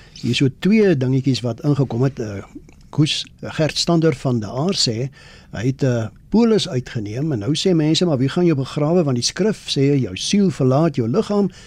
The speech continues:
en die dooies sal hulle eie dooies begrawe." Terwyl Gas van Bloemfontein weer sê, "Ek sien geweldig uit na die dood, sonder enige vrees, dis vir my die kersie op die koek en 'n nuwe begin." So jy kan dit dalk net inkorporeer in jou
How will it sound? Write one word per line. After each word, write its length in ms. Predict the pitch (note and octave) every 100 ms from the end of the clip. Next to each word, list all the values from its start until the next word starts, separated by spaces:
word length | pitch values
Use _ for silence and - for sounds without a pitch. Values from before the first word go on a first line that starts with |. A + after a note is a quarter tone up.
| -
en 100 | B2
die 140 | B2 A2+
dooies 360 | C3+ D3 D3
sal 120 | C#3+
hulle 220 | C3+ C3 C3+
eie 240 | D3+ D3
dooies 340 | C3 A#2+ A#2 -
begrawe." 640 | G#2+ C3 A#2 F#2 G#2 D3+ - - - -
Terwyl 460 | C#3+ B2 B2 C3+ B2
Gas 280 | A#2 E3 -
van 160 | C#3 G#2+
Bloemfontein 560 | C3+ A3+ G3+ D3+ C#3 A#2+
weer 140 | A#2+
sê, 280 | - A#2+ B2
"Ek 180 | E3 B3+
sien 220 | - A#3+
geweldig 440 | F#3+ G#3+ B3 B3 A3
uit 140 | G3
na 140 | F#3 D#3+
die 100 | C#3+
dood, 260 | D3+ D#3 - -
sonder 340 | - E3+ B3
enige 300 | A3 G#3+ F3
vrees, 340 | D3+ D#3+ D3 - -
dis 180 | B2+ C3+
vir 100 | C#3+
my 120 | B2
die 140 | C#3 C3
kersie 380 | A#2+ C3 -
op 60 | C3
die 100 | B2
koek 180 | C#3 C3+
en 100 | A#2+
'n 60 |
nuwe 200 | A2+ B2+
begin." 360 | A2 - B2 D#2 - - -
So 120 | -
jy 140 | A#2 C3
kan 120 | C#3+
dit 140 | D#3+
dalk 180 | D3+ D#3+
net 140 | F#3
inkorporeer 800 | G3+ D3 F3+ - D3 C#3 B2+ C#3+
in 100 | B2+
jou 220 | A#2+ A#2+